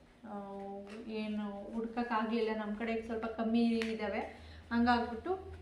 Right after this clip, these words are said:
ಇದನ್ನು ಕೂಡ ನಾನು ಆನ್‌ಲೈನಲ್ಲೇ ತರಿಸ್ಕೊಂಡಿದ್ದೆ, Amazon-ಇಂದ ತರಿಸ್ಕೊಂಡಿದ್ದೆ. So,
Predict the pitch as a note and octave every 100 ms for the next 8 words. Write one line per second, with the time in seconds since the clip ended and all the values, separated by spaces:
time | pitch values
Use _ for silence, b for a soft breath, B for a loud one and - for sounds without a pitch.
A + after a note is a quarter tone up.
0 | - A#3+ C4 C#4 C4+ A#3+ A#3 A#3 D4 A3
1 | A3+ A#3 A#3+ A#3 A#3 A3+ - - G#3+ A3
2 | C#4+ A3 G#3+ A#3+ A#3+ A#3+ A3+ A3 A3 A3
3 | G#3+ - G3+ G3 G3 C4+ - - B3+ B3
4 | A#3 A3+